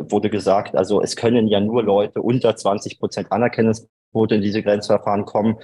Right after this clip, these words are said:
ähm, aber Syrer und Afghanen würde das gar nicht treffen.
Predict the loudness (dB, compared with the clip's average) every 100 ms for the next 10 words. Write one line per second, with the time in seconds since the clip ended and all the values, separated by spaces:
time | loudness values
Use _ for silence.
0 | -16 -20 _ -4 -4 -2 -2 0 0 0
1 | 0 -2 0 0 2 0 -2 -2 -2 -2
2 | -2 -4 -2 -2 0 -2